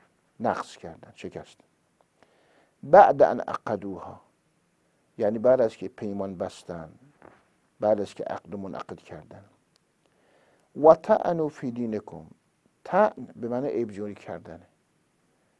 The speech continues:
طعنه زدن یعنی عیب گرفتن. لذا طعنوا فی دینکم معلوم کنم و آبوه، یعنی نسبت به دین شما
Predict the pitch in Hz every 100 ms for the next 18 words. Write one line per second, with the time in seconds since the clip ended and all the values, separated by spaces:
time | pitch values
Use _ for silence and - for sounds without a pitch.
0 | _ - 113 87 117 104 107 139 120 127
1 | 85 98 - - 87 90 - - - _
2 | _ _ _ _ - _ - - 107 127
3 | 127 - - 110 104 107 107 101 151 143
4 | 117 127 123 127 147 151 151 - 107 107
5 | 101 95 127 131 110 95 87 87 _ _
6 | _ _ _ _ _ _ 101 101 101 -
7 | - 92 73 98 107 98 - 90 139